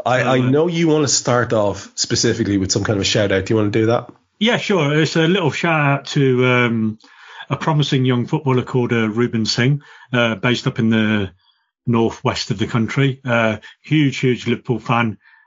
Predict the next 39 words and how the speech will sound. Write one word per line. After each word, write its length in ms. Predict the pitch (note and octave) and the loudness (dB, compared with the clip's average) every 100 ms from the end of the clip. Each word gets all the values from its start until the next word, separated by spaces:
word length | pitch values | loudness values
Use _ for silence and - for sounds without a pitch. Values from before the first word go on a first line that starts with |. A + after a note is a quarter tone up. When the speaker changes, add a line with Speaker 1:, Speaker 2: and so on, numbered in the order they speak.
| _ | _
Speaker 2:
Um, 880 | A#2+ A#2+ A2+ A2+ G#2+ G#2 G#2 G2+ F#2+ _ - _ _ - | -2 2 2 0 -2 -2 -2 -2 -4 _ -18 _ _ -8
sort 340 | - F#3+ C#3 | -4 -2 -2
of 60 | G#2 | -6
a 40 | |
family 360 | - A#2 A2+ G#2+ | -2 -2 0 2
member 340 | A2 G#2+ G#2+ | 0 0 0
as 140 | G2+ G2+ | 0 0
well. 360 | A2+ A2 G#2+ - - - _ | 0 0 -2 -8 -20 -20 _
Um, 560 | A2+ G#2+ G#2 G#2 G#2 A#2 - | 0 2 2 0 0 -2 -2
absolute 520 | E3 - - C3+ A#2 | -4 -4 -2 -2 -2
massive 580 | A#2 C3 - - G2 G2 | -2 -4 -2 -4 -6 -2
Red. 320 | A2+ A2 G#2+ - - - _ | 0 2 0 -8 -20 -20 _
Um, 520 | A2+ A2+ G#2+ G#2+ G2+ A#2+ | -2 0 0 0 0 0
this 200 | C3 B2+ | 0 0
lad's 200 | A2+ - | -2 -2
gonna 180 | A2 | -4
go 160 | G#2+ G#2+ | -2 -2
a 20 | |
long 260 | G#2+ G#2 G#2+ | 0 2 2
way, 200 | G#2+ G2+ | 2 0
so 400 | - G#2+ G#2 F#2+ - - _ - | 0 -2 -2 -6 -10 -20 _ -2
please, 280 | A#2+ G#2 | 0 0
everyone, 340 | A2+ G2+ G#2 G#2 | 0 0 -2 0
keep 220 | C3 - | -4 -2
an 80 | A2+ | 0
eye 200 | A2 G#2 | 0 0
out, 260 | G#2 A2 - | -2 -4 -4
uh, 340 | A2 G#2 G#2+ A2 | -2 0 -2 0
in 120 | G#2+ | 0
the 80 | G#2+ | -2
future 540 | A2 G#2 - G#2+ G#2 - - _ _ | -2 -2 0 -2 -4 -8 -20 _ _
for 100 | A#2 | -2
young 400 | G#2 A2 G#2 G#2+ | 0 0 0 0
Ruben. 540 | A2 A2+ G#2+ G2 F#2+ F2 | 2 2 2 0 -2 0
Ruben 380 | B2+ C3+ A#2 A2 | 0 2 0 -2
Singh, 320 | - A2 G2+ | -2 0 0
that 140 | G2 | 0
is, 200 | G2 G2 A2 | -2 -2 -2
yeah. 160 | A2 | -4